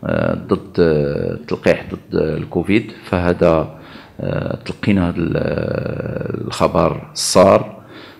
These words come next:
بعد ما جاء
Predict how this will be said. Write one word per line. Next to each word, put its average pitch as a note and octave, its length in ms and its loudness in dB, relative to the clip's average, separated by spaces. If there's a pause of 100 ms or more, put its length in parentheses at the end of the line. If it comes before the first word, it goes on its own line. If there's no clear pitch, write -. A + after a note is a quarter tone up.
(120)
بعد - 420 0
ما C#2+ 1400 -2
جاء D#2 920 -2